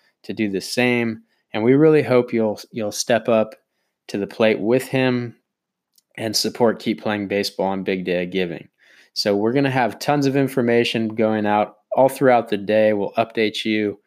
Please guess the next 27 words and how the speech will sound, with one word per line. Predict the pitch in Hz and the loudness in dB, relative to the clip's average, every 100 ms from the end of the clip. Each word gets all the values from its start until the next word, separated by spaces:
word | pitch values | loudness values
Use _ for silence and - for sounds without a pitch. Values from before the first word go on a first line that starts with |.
| _ _ _ _ | _ _ _ _
on, | 104 101 95 | -2 -2 -2
uh, | 92 90 85 - | -2 -2 -2 -6
on | 104 92 | -8 -8
the | 87 | -6
donations | 95 98 110 123 - 117 110 110 | -4 -2 0 0 0 -2 -4 -2
that | 104 95 | -2 -2
are | 92 | -4
coming | - 110 95 98 135 | -6 -6 -6 -6 -2
in. | 139 135 131 127 _ _ _ _ - | 0 0 -2 -6 _ _ _ _ -6
Um, | 107 104 95 | -2 -2 -2
we've | 101 113 | -4 -2
already | 117 127 127 | 2 4 4
had | 113 117 110 - | 2 2 0 -2
twenty-five | - 113 113 113 110 104 104 | -8 -4 -4 -2 0 0 0
scheduled | - - 104 104 104 101 | -4 -4 -4 -2 -4 -4
donations, | 104 98 98 104 - 110 104 101 - - _ _ _ _ | -4 -4 -4 -4 -4 -6 -6 -8 -12 -14 _ _ _ _
uh, | 95 82 80 | -10 -8 -4
that | 98 85 | -4 -2
will | 101 95 | -2 -4
go, | 90 104 101 98 - _ _ | -2 0 0 0 -4 _ _
go | - 110 | -2 -2
through | 110 117 107 | 0 -2 -2
tomorrow, | - 101 101 113 117 113 | -4 -6 0 2 4 2
which | 107 95 - | 0 -4 -6
is | 98 | -6
very | 104 104 101 | -2 -2 -2
exciting. | 95 - - 117 117 113 | -4 -6 0 0 0 -2